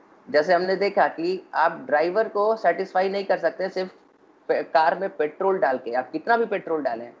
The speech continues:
driver को अगर भूख लगी है, तो उसकी भूख मिटेगी ही नहीं। तो बहुत सारे लोग इस तरह की बात बोलते हैं कि अगर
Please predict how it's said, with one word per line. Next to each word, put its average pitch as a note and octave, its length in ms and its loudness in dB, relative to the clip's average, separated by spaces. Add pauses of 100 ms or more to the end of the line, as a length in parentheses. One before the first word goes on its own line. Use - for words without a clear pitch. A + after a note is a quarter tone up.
(140)
driver D#3 340 0
को G3 100 -2
अगर F#3+ 200 0
भूख F3 260 -2
लगी E3 260 0
है, A3 180 -4 (280)
तो G3+ 180 4
उसकी F3+ 360 -4
भूख E3 260 -2 (520)
मिटेगी D#3 320 2
ही D#3 140 2
नहीं। C#3+ 220 -2 (1200)
तो G3+ 260 6
बहुत G#3+ 460 2
सारे A3+ 200 6
लोग G#3+ 200 0
इस G3 120 -6
तरह G3 120 -2
की F#3+ 100 -8
बात F3 200 0
बोलते D3+ 380 -4
हैं C3+ 140 -8
कि - 240 -16
अगर G#3 380 -2